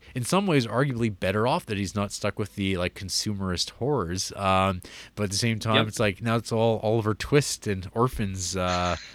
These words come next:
Speaker 1: of showing up again here up on the
Speaker 2: But that
Speaker 1: Criterion.
Speaker 2: worked out for him though.
Speaker 1: Yeah,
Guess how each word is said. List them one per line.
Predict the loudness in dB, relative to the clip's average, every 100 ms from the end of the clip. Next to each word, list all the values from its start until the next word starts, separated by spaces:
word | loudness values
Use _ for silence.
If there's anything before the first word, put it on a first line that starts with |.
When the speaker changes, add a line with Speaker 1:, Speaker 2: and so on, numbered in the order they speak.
| -16 -10 -6
Speaker 1:
of | -4
showing | -2 2 2
up | 0
again | 0 -2 -2
here | 0 0 -2 -4 -16 -10
up | -8 -6
on |
the | -2
Speaker 2:
But | 4
that | 6 6
Speaker 1:
Criterion. | 6 6 6
Speaker 2:
worked |
out | 2
for | -2
him | -4 -2
though. | -2 -4 -6 -10 _ -4
Speaker 1:
Yeah, | 2 4 4